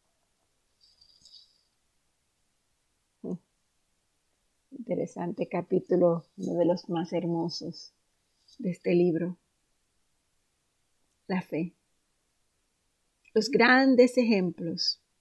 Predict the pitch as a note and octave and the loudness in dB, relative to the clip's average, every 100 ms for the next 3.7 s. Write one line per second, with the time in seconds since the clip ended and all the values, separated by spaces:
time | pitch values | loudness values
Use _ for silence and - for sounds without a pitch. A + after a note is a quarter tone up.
0 | _ - F#3 E3+ E3 - D#3 - _ _ | _ -8 0 2 0 -4 -10 -10 _ _
1 | _ _ _ _ _ _ _ _ _ _ | _ _ _ _ _ _ _ _ _ _
2 | _ _ _ _ _ - _ _ _ A#3+ | _ _ _ _ _ -20 _ _ _ 2
3 | A#3 A3+ G#3 F#3+ F3 - F3+ | 4 4 4 4 2 0 -2